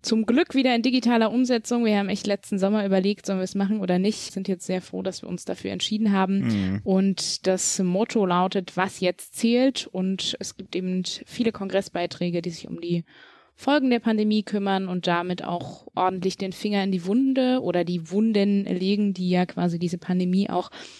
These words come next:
Speaker 1: abseits des Gesundheitssystems auch aufgemacht hat. Aber es gibt auch zahlreiche Zukunftsperspektiven, wie auch eine gesundheitsförderliche Transformation der Gesellschaft und auch des Gesundheitssystems aussehen kann. Und am einundzwanzigsten dritten gibt es noch eine kostenfreie Satellitentagung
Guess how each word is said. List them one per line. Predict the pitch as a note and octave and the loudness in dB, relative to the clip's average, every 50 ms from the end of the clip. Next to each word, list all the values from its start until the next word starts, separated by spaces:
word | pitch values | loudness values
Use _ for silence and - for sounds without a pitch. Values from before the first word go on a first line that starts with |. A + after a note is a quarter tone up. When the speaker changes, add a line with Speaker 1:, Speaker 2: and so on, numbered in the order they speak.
| - _ _ | -20 _ _
Speaker 1:
abseits | - F#3+ - - F#3 F3+ F3+ - - | -4 -4 0 2 2 2 2 0 -4
des | - F3+ - - | -8 -8 -4 -2
Gesundheitssystems | F#3 E3 F3+ G#3 - A3 F#3+ - - F3 - - - F#3 F#3 F#3 - - | 0 0 0 2 2 0 0 0 -2 -4 -4 0 2 0 2 0 -2 -2
auch | - E3+ F3+ - - - | -2 -4 -2 -2 -2 0
aufgemacht | F3+ - B3 - - G#3+ G3 G3 G3+ - - G#3 | 0 0 0 0 0 0 2 2 0 2 2 2
hat. | G3+ G3 - - - - - - - _ | 2 2 0 -8 -14 -14 -16 -16 -8 _
Aber | G3+ F#3+ F#3+ F#3+ | 0 2 2 2
es | F#3+ - | 2 0
gibt | - G3 - | -4 -4 -4
auch | - F#3 - | -4 -4 -2
zahlreiche | - F#3+ F3 F3 E3+ F3 F3+ F3+ - F#3 F3+ F3+ F3+ F#3 F3+ | 0 2 2 4 4 4 2 2 4 4 4 4 4 2 2
Zukunftsperspektiven, | - - - - C4+ A#3+ - - - G3+ F#3+ - - F#3+ - - - - G3 F3 F3 F#3 F#3 F3+ F3+ F3+ F3+ | 0 -2 0 0 0 0 -2 -4 -4 -4 -4 -2 -2 -4 -4 -4 -2 -2 -2 0 0 0 0 0 0 -2 -2
wie | E3+ F3 - | -2 -4 -4
auch | F3+ - | -4 -4
eine | F#3 F3+ E3+ | -4 -4 -2
gesundheitsförderliche | F3 D#3+ F3+ G3 - G3+ F#3 - - - G3 F#3 F#3 F3+ F3 E3+ - - F3 F3 F3 E3+ - _ _ | -2 -2 -2 -2 0 0 0 0 0 -2 0 2 2 2 0 0 0 2 2 2 2 0 -6 _ _
Transformation | - - A3 B3 A#3+ - B3 G#3 F#3+ F#3+ - - F#3+ F#3+ F#3 | -4 0 0 0 2 0 0 0 0 0 0 0 0 0 0
der | F#3 | 2
Gesellschaft | F3 F3+ E3 E3+ E3 F#3+ F3 - F#3+ - - - | 0 0 0 2 2 2 2 0 -2 -4 -6 -10
und | F3+ F3 - | -8 -8 -10
auch | - - | -10 -10
des | G3+ - - | -12 -8 -6
Gesundheitssystems | F#3 E3+ E3+ F#3 F#3 F#3+ F3 - - F3 - - - F3+ F3+ F3 - | -6 -4 -4 -4 -2 -2 -2 -2 -2 -4 -2 0 2 2 2 0 0
aussehen | - - F#3+ A3+ - - G#3 G3 F#3+ F3+ | -2 0 0 0 2 2 0 0 0 0
kann. | - - F3+ F#3 F3+ - _ - - - - - - - - _ _ _ | 0 0 -2 -2 -2 -8 _ -20 -20 -20 -20 -20 -20 -20 -20 _ _ _
Und | F#3+ F#3+ F#3 F3+ - - - - | 0 2 2 2 0 0 2 2
am | F#3 F3+ | 2 2
einundzwanzigsten | D3 - - G3 G3 F#3+ - F#3 F3 - - - - F3+ | 2 0 2 2 2 0 0 -2 -4 -6 -6 -10 -10 -12
dritten | - - F#3+ - - F#3 F3 F3 E3+ | -8 -8 -8 -6 -2 0 0 0 0
gibt | - F#3 - - F3+ | -2 -4 -6 -6 -10
es | - - | -8 -4
noch | F3 E3+ E3+ - | -4 -4 -4 -6
eine | - - F#3 E3+ E3 E3+ E3+ E3 E3+ | -4 -2 0 0 2 4 4 2 2
kostenfreie | - G#3 G3+ - - F#3 - - F3+ F#3 F3 E3+ | 0 -2 -4 -4 -6 -8 -10 -6 -4 -2 -2 0
Satellitentagung | - - F3 - A3+ G3+ D4 - D#4 B3+ - A3 G3 G3+ F#3+ G3 G3+ G3 G3 F#3+ | 0 -2 -2 0 0 0 0 2 0 0 2 2 2 2 2 2 2 0 0 -4